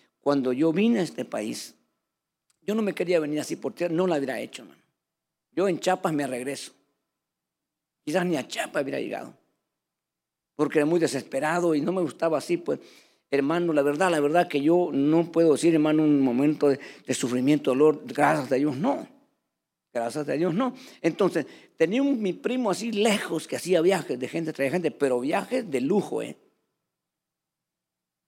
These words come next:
Viajes de lujo. Entonces yo dije, "Yo tengo el dinero para pagar". Cinco mil colones valía entonces, que eran casi cinco mil dólares. En el ochenta, a principios del ochenta.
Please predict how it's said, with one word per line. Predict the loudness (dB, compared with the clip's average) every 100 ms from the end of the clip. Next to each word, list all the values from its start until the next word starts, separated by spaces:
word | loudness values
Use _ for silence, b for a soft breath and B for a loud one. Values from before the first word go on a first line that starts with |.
| _ _ _ -4
Viajes | -2 0 -2
de | -2
lujo. | -2 -4 -6 -14 _ _ _ _ _ -8
Entonces | -6 -6 -2 -2 0
yo | -2
dije, | 0 -2 -8 -12 _
"Yo | -10
tengo | -6 -6 -6
el |
dinero | -8 -10
para | -8 -6
pagar". | -6
Cinco | -8 -8 -4 -4 -6 -2 0
mil | 0 -2 -4 -6 -8
colones | -2 0 2 0 -2 -6
valía | -6 -6
entonces, | -6 -6 -8 -6
que | -4
eran | -6
casi | -6 -10
cinco | -10 -6
mil | -6 -6
dólares. | -8 -10 -14 _ _ _ _ -6
En | -4 -2
el | -4
ochenta, | -6 -8 -8 -10 -12 -18 _ -6
a | -6 -6
principios | -12 -10 -10 -8 -6
del | -8
ochenta. | -10 -18